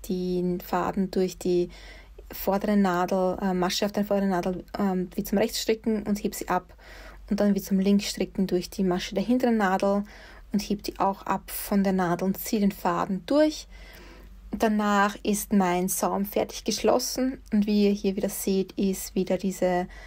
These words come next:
lockere Reihe hier vom, vom,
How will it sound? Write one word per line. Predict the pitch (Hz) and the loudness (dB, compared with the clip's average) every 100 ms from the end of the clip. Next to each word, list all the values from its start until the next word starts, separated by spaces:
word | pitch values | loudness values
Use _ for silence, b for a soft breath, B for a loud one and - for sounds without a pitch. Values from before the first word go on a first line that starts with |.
| B B | B B
lockere | 208 202 202 - 202 202 196 196 | 4 6 6 4 2 4 2 2
Reihe | - 202 190 190 208 208 | 0 2 4 4 4 4
hier | 208 214 202 196 196 208 - - - - - - - - - | 2 2 2 4 0 -4 -14 -20 -20 -20 -18 -18 -18 -16 -12
vom, | - 196 185 185 175 170 | 0 2 4 2 0 -4
vom, | - - - 202 185 180 175 175 | -8 -10 -2 0 0 0 0 -2